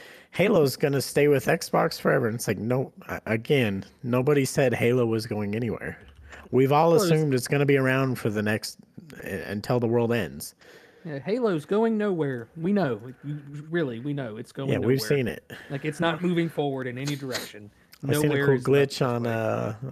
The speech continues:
Speaker 1: on Twitter last night where a dude was playing and he could see through all the walls.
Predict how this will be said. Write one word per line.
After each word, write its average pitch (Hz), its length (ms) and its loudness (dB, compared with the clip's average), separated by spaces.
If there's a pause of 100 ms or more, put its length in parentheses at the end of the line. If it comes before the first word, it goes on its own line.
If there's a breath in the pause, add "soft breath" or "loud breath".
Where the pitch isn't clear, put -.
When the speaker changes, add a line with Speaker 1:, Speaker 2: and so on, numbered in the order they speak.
(160)
Speaker 1:
on 110 260 -6
Twitter 135 340 2
last 98 300 -2
night 117 260 -2
where 101 280 -4 (720 loud breath)
a 113 60 -4
dude 107 260 2
was 101 160 -2
playing 104 460 -2
and 98 240 -8
he 110 160 -4
could 113 120 -2
see - 220 0
through 117 260 2
all 110 280 2
the 113 80 0
walls. 98 520 -2